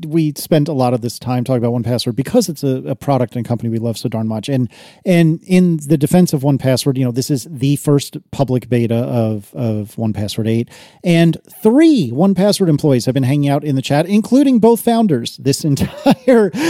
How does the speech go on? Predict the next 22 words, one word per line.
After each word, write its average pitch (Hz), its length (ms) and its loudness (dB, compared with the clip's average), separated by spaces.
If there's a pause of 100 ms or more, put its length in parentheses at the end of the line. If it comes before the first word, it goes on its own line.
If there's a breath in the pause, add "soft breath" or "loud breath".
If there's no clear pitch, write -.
(100)
or 196 180 4
the, 180 260 2
certainly 247 340 2
this 127 120 0
entire 131 260 2
segment, 123 280 0
if - 80 -8
not 123 140 -4
the 123 80 -6
entire 117 260 -4
episode. 110 460 -6
So, 131 320 2 (340 soft breath)
you 180 100 0
know, 165 120 0
they 202 300 2
obviously 147 560 0
care. 107 540 -4 (260)
And, 135 480 0 (260)
and 160 160 0
I 160 120 0
don't 165 220 0
think - 680 -4